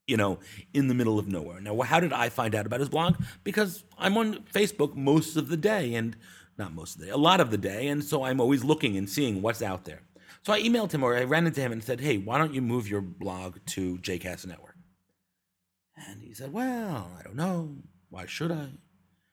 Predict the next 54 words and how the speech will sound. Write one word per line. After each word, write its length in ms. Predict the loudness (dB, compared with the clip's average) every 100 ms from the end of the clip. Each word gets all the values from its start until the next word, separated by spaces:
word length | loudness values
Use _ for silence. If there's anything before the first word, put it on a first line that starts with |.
| -18
So 100 | -10
I 40 | -8
tried 260 | -4 -6
to 60 | -8
tell 240 | -18 -12 -10
him. 120 | -12 -14 -20
I 60 | -20
said, 160 | -20 -20 -20 -20
"You 80 | -20
know, 100 | -20 -20
you, 200 | -20 -16
no 160 | -10 -4
one's 180 | -2 0
gonna 140 | -2
find 360 | -2 -4 -2 -2
you 120 | -6 -18 -20 -20 -4
unless 300 | 2 2 0
you 80 | -4
tweet," 460 | -4 -4 -4 -6 -12
which 160 | -8
he 100 | -4
doesn't 220 | -2 0 -2
even 160 | -4
understand 400 | -6 -8 -4 -4
the 60 | -4
idea 260 | 0 2
of 80 | 2
Twitter. 380 | 2 -2 0 -2 -6 -20 -10
But 80 | -2
let's 180 | -2 -2
say, 100 | -6 -4
unless 180 | -2 0
you 80 | -2
tweet 320 | -4 -2 -2 -4
or 100 | -8
constantly 460 | 0 0 0 -2
are 60 | 0
putting 240 | 0 2
it 40 | 2
on 120 | 0
Facebook, 380 | 0 0 -2 -4 -8 -6
no 220 | 4 6
one 160 | 6 2
is 100 | 2
going 380 | 0 0 0 -4
to 160 | -8
discover, 840 | -6 -4 -4 0 0 0 -2 -8 -14 _ _ -20 _ _ _ -10
uh, 320 | -8 -8 -10 -14 -20 -20 _ _ _ _ _ _ -16
your 140 | -12
blog. 260 | -12 -12 -16
And 300 | -18 -20 -20
he 80 | -18
says, 160 | -14 -12
"Well, 260 | -12 -14